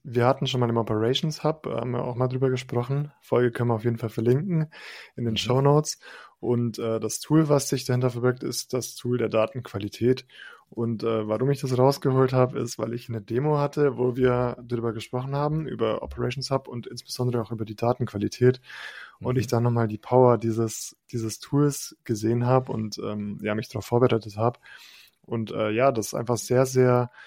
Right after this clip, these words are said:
Speaker 1: wichtig für Unternehmen ist, die viele Daten haben, die viele Dateneingänge auch haben über verschiedene Kanäle,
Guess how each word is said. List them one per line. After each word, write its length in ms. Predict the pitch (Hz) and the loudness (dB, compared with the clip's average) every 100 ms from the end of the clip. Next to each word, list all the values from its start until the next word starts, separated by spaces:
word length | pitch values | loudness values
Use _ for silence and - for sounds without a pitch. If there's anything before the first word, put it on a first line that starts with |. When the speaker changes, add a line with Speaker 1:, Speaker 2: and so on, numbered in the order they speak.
| - _ - | -20 _ -4
Speaker 1:
wichtig 580 | 123 156 - 151 143 - | 0 0 0 0 0 -2
für 800 | - 120 120 123 120 120 117 - _ | -2 0 2 2 2 0 -2 -8 _
Unternehmen 400 | 120 117 120 123 | -8 -2 0 0
ist, 180 | 123 - | -2 -4
die 140 | 120 | -6
viele 320 | - - 151 | -4 0 2
Daten 340 | 143 139 139 143 | 4 4 2 -2
haben, 200 | 135 139 | -2 -2
die 100 | 110 | -4
viele 300 | - 117 110 | -4 -4 -2
Dateneingänge 760 | 120 - - 120 131 139 131 | -2 -2 -4 -4 0 0 -2
auch 220 | 123 127 127 | -6 -4 0
haben 220 | 127 127 | 2 0
über 160 | 120 | -2
verschiedene 460 | 120 117 131 131 120 - _ _ - _ | -4 -4 -4 -2 -4 -4 _ _ -20 _
Kanäle, 560 | - 117 131 127 123 | 0 6 6 6 4